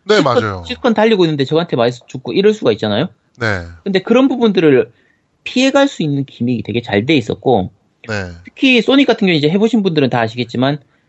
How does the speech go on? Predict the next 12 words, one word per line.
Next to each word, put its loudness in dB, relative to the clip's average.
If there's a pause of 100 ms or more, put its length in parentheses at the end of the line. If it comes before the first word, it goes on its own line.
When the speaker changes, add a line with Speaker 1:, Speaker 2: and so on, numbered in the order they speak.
(180)
Speaker 2:
내가 2
링을 2
하나라도 0
갖고 -6
있는, -6
이 2
링을 4
먹는 0
거, -2
달리면서 -2
링을 -2
먹잖아요. -2